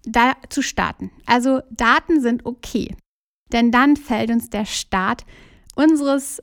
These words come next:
ähm, Ziels einfach leichter. Und durchhalten ist einfacher, wenn du dir nicht zu große Ziele setzt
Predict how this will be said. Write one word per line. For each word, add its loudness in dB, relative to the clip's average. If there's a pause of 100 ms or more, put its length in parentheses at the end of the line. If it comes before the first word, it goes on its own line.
ähm, -2
Ziels 0
einfach -4
leichter. -6 (1400)
Und 4
durchhalten 0
ist -4
einfacher, 0
wenn 2
du 0 (440)
dir 2
nicht 4
zu 0
große -6
Ziele -8
setzt -10